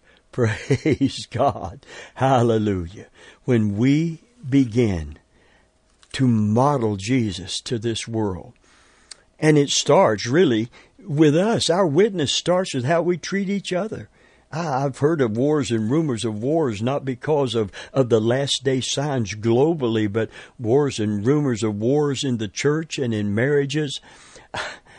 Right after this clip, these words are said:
Friend of mine, that's got to stop. Jesus is coming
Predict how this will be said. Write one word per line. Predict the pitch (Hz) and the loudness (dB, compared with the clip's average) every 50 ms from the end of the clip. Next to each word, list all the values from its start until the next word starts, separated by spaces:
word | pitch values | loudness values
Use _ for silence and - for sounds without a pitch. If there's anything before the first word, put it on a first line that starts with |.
| - - - _ | -20 -20 -20 _
Friend | _ - 147 160 170 143 | _ -2 0 0 0 0
of | 120 113 | -2 0
mine, | 117 117 113 110 104 95 | 0 0 0 0 0 0
that's | 110 143 156 - - | 0 -2 -2 -4 -6
got | - - 123 139 131 120 - | -10 -6 -4 -4 -4 -4 -6
to | - 117 | -10 -8
stop. | 101 - - - - - - - 160 143 120 87 71 78 - _ - - - - _ - - - - - _ | -6 -4 -4 -2 -2 -4 -2 -2 -2 -2 -2 -6 -8 -12 -18 _ -20 -20 -20 -20 _ -20 -20 -20 -20 -20 _
Jesus | - 107 135 143 156 139 - - 104 - - | -4 0 0 2 2 2 0 -2 -2 -2 -2
is | 113 92 - - | -4 -4 -4 -4
coming | - - 143 131 110 104 98 95 90 | -2 0 0 2 2 2 0 -2 -4